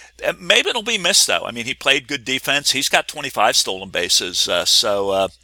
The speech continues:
um, it'll be interesting to see what happens when he gets back, if, uh, if Revere, uh, uh, can take advantage of this time.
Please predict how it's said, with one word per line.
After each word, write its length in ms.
um, 240
it'll 140
be 140
interesting 360
to 60
see 200
what 160
happens 440
when 100
he 60
gets 260
back, 400
if, 240
uh, 200
if 200
Revere, 480
uh, 240
uh, 240
can 180
take 240
advantage 420
of 120
this 180
time. 240